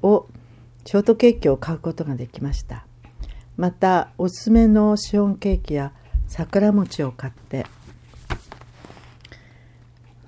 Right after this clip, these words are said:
我が家に帰ってから、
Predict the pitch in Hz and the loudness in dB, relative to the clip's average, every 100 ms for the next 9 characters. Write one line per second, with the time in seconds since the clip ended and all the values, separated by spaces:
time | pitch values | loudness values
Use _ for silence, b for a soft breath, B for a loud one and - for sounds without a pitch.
0 | - - - - - - - - - - | -20 -20 -20 -20 -20 -20 -20 -20 -20 -4
1 | 165 175 165 147 127 170 175 160 - 131 | 0 2 2 0 -2 -2 -2 -2 -4 -4
2 | 135 - | -6 -8